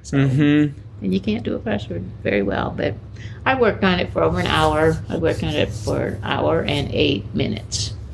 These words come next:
Speaker 1: but, uh, just, just couldn't get that upper corner.
Speaker 2: I worked on it for fifty-eight forty-six.
Speaker 1: And
Speaker 2: Well,
Speaker 1: you
Speaker 2: y-
Speaker 1: got it all done.
Speaker 2: I did. And, you know, we said, you, you were saying that it isn't a matter of luck. It sort of is in,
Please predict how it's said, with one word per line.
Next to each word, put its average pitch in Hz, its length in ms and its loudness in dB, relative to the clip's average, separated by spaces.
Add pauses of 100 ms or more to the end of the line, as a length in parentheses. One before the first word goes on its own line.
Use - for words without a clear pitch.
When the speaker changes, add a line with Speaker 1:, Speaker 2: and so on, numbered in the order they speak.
(360)
Speaker 1:
but, - 540 -8
uh, - 200 -2 (1000)
just, - 420 -6 (200)
just - 240 -8
couldn't 180 160 -4
get - 180 -4
that 175 180 -2
upper 185 180 -6
corner. 180 420 -6
Speaker 2:
I 131 160 6
worked 175 320 2
on 147 160 4
it 139 100 0
for - 140 -8
fifty-eight 123 500 2
forty-six. 110 720 -2
Speaker 1:
And 147 140 -6
Speaker 2:
Well, 220 100 6
Speaker 1:
you 214 80 2
Speaker 2:
y- - 40 -4
Speaker 1:
got 165 200 0
it - 160 -8
all 202 300 0
done. 180 260 0 (220)
Speaker 2:
I 139 100 4
did. 165 220 4
And, 214 260 2
you 220 60 6
know, 214 140 4
we 208 180 0
said, 190 580 2 (520)
you, 180 220 -4
you 196 140 2
were 196 80 8
saying 254 300 4
that 156 100 2
it 147 140 2
isn't 170 200 2
a 135 40 0
matter 143 280 4
of 123 120 -2
luck. 151 320 0 (320)
It 302 160 -4
sort 330 340 0
of 147 120 0
is 135 320 0
in, 147 100 -10